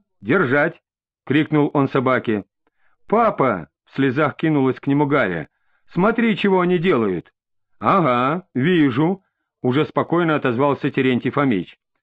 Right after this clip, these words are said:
«Энтот валяется, и тот на карачки никак встать не может. Крепко-то их, сынок!» — уважительно обратился он к Виталию и добавил, кивнув на скрюченную фигуру парня,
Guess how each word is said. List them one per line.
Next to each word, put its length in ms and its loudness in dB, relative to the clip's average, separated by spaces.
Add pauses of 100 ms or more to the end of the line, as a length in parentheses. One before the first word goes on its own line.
(440)
«Энтот 440 0
валяется, 800 0 (460)
и 100 2
тот 300 0
на 100 0
карачки 460 0
никак 320 0
встать 300 -2
не 100 2
может. 440 0 (460)
Крепко-то 580 0
их, 260 2
сынок!» — 500 -2 (160)
уважительно 540 0
обратился 520 0
он 120 0
к 60 -10
Виталию 580 0 (300)
и 80 0
добавил, 560 0 (160)
кивнув 500 0
на 220 2
скрюченную 580 0
фигуру 380 0
парня, 460 0